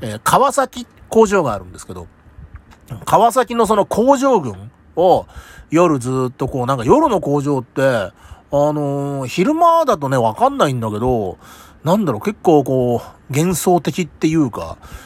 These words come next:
なんかね、その、ライトがわーついてたりとか、すごい高い煙突の上から、なぜか火、火、火が出てたりとか、なんかそ-、そういうのがあって、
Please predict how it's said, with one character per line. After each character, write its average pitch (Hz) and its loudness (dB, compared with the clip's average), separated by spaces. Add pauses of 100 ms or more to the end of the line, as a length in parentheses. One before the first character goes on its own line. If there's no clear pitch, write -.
(360)
な 160 2
ん 175 0
か 120 -2
ね、 120 -2
そ 127 -6
の、 117 -4 (280)
ラ 165 6
イ 156 0
ト 131 -2
が 104 -2
わ 127 4
ー 127 -2
つ - -6
い 131 -2
て 107 -8
た 92 -8
り 90 -16
と 95 -12
か、 101 -2 (240)
す - -8
ご 175 4
い 151 0
高 180 0
い 170 -4
煙 147 -2
突 135 -6
の 139 -2
上 147 2
か 135 0
ら、 104 0
な 147 0
ぜ 175 -4
か 135 -2
火、 - -6
火、 180 -8
火 185 -2
が 147 4
出 120 -6
て 117 -6
た 101 -6
り 95 -10
と - -12
か、 110 -10
な 131 -2
ん - -6
か 156 -2
そ-、 196 2
そ - 2
う 269 -4
い 262 2
う 254 0
の 190 4
が 135 4
あ 143 2
っ - -8
て、 120 -4